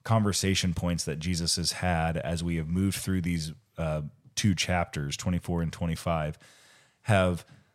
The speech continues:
um, almost functioned as a funnel where we are getting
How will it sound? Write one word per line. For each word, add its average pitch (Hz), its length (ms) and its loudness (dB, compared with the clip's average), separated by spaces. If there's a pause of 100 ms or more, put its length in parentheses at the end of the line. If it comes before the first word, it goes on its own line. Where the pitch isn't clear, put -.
(140)
um, 90 340 2
almost 123 460 2
functioned 98 540 0
as 85 440 -2
a 82 80 -2
funnel 82 520 -2
where 82 200 0
we 90 200 -2
are 90 100 0
getting 95 560 0